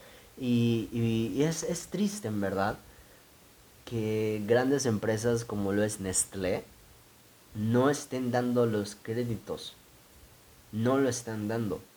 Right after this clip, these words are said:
No lo están dando tanto al, a este municipio en Tenango de Doria. Y la ley, bueno, no está actuando, no está respondiendo. ¿Por qué?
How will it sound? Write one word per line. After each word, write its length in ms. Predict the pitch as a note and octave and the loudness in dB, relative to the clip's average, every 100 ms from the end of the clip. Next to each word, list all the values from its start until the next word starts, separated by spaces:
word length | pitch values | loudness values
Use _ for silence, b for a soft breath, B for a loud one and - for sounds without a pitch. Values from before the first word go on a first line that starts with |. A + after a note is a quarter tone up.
| - - - | -20 -20 -16
No 280 | - A2 C3+ | -2 6 8
lo 100 | D3 | 8
están 400 | C3 - A2 G#2 | 4 0 -2 2
dando 420 | G#2 G#2 G#2+ A2 - b b b b b - | 2 2 2 0 -2 b b b b b -8
tanto 840 | A2 G2+ G2 G#2 G2+ G2+ G2 F#2 - | -2 -2 0 2 4 4 2 0 -4
al, 380 | G2+ G#2 G2+ | -4 0 0
a 100 | F2 | 2
este 180 | A2+ - | 0 2
municipio 640 | A2+ G#2+ G2 - A#2 - A2+ | 4 4 2 0 -2 0 0
en 140 | G#2+ | 0
Tenango 420 | G2+ G2+ G2 G#2 | -2 -2 -2 0
de 100 | G2+ | 0
Doria. 460 | F#2+ A2+ A2 G#2+ A2 - - - - - - - - | 4 6 6 4 -2 -6 -20 -20 -20 -20 -20 -18 -2
Y 100 | A#2+ | 2
la 160 | C3+ | 4
ley, 480 | C3+ C#3 D3 D#3+ E3+ B2 | 6 6 6 4 0 0
bueno, 320 | B2+ E3+ E3 | 2 4 4
no 560 | A#2 A#2 C3 D#3 F3+ F3 | 4 4 6 4 4 2
está 640 | - - C#3+ D#3 D#3+ D#3 | -2 -6 -6 -4 -2 -2
actuando, 560 | - G#2+ - D#3 G3 B2 | -4 -6 2 6 8 8
no 280 | A2+ C#3 | 10 10
está 280 | E3 D#3+ D3 | 8 4 -2
respondiendo. 960 | D3+ D3+ - - A#2 A2 D3 F#3 G2+ D#2+ - - - - - - - - - - | -2 -4 -6 -6 -4 -2 -2 0 -2 -6 -12 -16 -16 -20 -20 -20 -20 -20 -20 -2
¿Por 200 | A2+ A#2+ | 0 2
qué? 280 | D#3+ D#3+ | 2 2